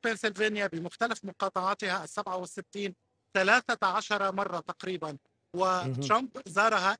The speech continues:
Speaker 1: إحدى عشر مرة، واليوم ويوم غد سيكون هناك حملات انتخابية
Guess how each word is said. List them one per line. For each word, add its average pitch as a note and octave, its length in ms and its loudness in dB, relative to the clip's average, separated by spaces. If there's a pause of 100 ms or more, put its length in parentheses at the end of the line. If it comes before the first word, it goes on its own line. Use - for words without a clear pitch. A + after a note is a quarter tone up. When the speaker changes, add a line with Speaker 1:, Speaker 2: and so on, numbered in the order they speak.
Speaker 1:
إحدى - 240 -2
عشر G3+ 360 2
مرة، D3+ 320 -4 (340)
واليوم G#3 520 2 (260)
ويوم F#3+ 320 2
غد F#3+ 240 4
سيكون F#3 480 -4
هناك G3 280 4
حملات G3+ 480 0
انتخابية F#3 580 -2